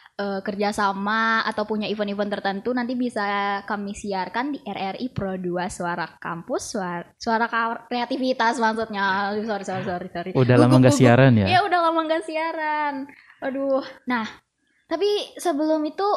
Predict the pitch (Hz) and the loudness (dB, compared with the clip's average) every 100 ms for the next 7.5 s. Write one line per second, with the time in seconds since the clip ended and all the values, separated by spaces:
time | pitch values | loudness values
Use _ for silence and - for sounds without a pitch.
0 | - - 320 302 302 285 269 254 262 247 | -2 -6 -4 -4 -4 -2 -2 -2 -2 -2
1 | 240 240 240 247 - - - - 226 220 | 0 0 -2 -4 -8 -12 -12 -8 -4 -4
2 | 220 220 220 214 214 226 220 214 233 220 | -2 -4 -4 -4 -4 -4 -6 -4 -4 -2
3 | 196 - 185 190 233 - _ _ - 127 | -4 -6 -6 -6 -8 -12 _ _ -2 0
4 | 127 131 120 - 120 117 113 - 113 - | 0 0 0 0 -2 -2 -4 -6 -6 -4
5 | 117 135 135 113 110 104 117 135 117 - | 0 2 2 0 0 0 0 -2 -4 -6
6 | 117 - - 135 127 127 120 117 143 143 | -6 -6 -2 0 0 2 2 2 2 2
7 | - 123 117 117 | 0 -2 -2 -4